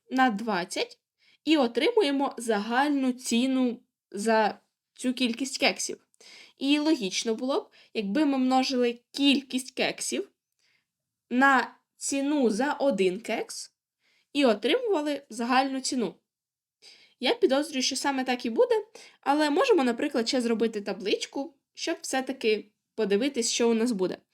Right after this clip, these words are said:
Отже, С — це у нас кількість кексів, і H — це у нас загальна ціна. Тоді, якщо у нас є один кекс, тоді загальна ціна буде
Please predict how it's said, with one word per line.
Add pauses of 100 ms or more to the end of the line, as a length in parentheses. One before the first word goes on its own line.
(300)
Отже,
С —
це
у
нас
кількість
кексів,
і
H — (420)
це
у
нас (800)
загальна
ціна. (1500)
Тоді, (320)
якщо
у
нас
є
один
кекс, (480)
тоді
загальна
ціна
буде